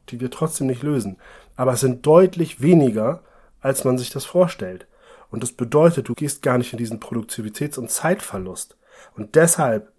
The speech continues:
ist dieser Plan B immer wichtig. Und vom Zeitaufwand, sich einmal die Frage zu stellen, in Vorbereitung von Gesprächen,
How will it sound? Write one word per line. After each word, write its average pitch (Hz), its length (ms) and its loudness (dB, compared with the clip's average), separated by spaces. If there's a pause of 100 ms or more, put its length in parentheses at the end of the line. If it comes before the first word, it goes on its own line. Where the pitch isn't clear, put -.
ist - 160 -10
dieser 107 180 -4
Plan 110 380 -2
B 135 360 0 (320)
immer 127 280 2
wichtig. - 540 -10 (320)
Und 120 180 -8
vom 110 220 -6
Zeitaufwand, 127 760 -2
sich - 180 -14
einmal 170 320 2
die 123 100 -6
Frage 190 280 -2
zu 127 140 -8
stellen, 107 260 -6
in 110 140 -12
Vorbereitung 113 760 2
von 107 240 -8
Gesprächen, 117 720 -4